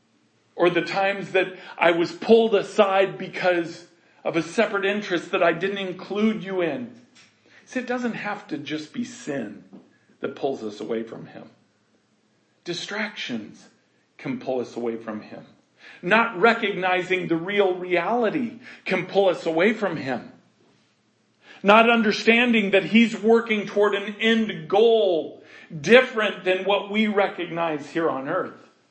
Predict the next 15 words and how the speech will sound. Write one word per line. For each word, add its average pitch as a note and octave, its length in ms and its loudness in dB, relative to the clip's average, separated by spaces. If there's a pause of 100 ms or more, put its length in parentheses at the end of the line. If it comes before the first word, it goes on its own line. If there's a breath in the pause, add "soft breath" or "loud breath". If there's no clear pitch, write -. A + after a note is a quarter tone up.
(140)
oftentimes. A#2+ 960 -12 (800)
That D#3 180 -12
could A#2+ 160 -16
pull C#3 220 -8
us C3+ 180 -10
away B2 220 -4
from A#2+ 260 -8
him. A2+ 280 -10 (2750 soft breath)
Then A2 120 -2
I A2 100 0
love A#2 320 0
this B2 200 -2
verse, - 560 -6 (640)
verse A2+ 260 -8
nineteen. A2 760 -8